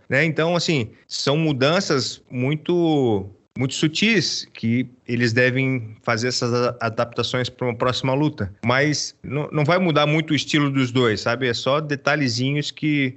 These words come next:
é, imperceptíveis pra nós. A hora que eles lutarem, vai,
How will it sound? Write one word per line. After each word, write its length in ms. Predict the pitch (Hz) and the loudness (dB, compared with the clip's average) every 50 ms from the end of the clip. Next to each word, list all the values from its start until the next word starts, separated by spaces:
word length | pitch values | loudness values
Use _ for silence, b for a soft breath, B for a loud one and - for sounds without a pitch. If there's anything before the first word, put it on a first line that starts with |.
| - _ - | -12 _ -10
é, 340 | 95 98 101 98 95 95 - | -8 -6 -4 -4 -4 -4 -4
imperceptíveis 800 | 123 127 - 135 127 - - 135 113 - - 160 160 156 151 - | -4 -2 0 0 0 0 0 -2 -2 -2 0 2 2 2 2 2
pra 180 | - 139 135 131 | 2 2 2 2
nós. 460 | 127 123 117 107 - - - - - | 2 2 2 0 -2 -4 -6 -8 -6
A 100 | 95 98 | -4 -2
hora 160 | 107 113 117 | -2 -2 -2
que 100 | 117 135 | -2 -2
eles 180 | 135 131 131 131 | 0 0 0 0
lutarem, 720 | 135 127 127 - 135 156 180 202 202 165 135 117 113 117 - | 0 0 0 2 2 2 2 2 0 -2 -4 -6 -10 -14 -14
vai, 380 | - 104 117 120 131 143 127 | -8 -2 0 0 0 -2 -4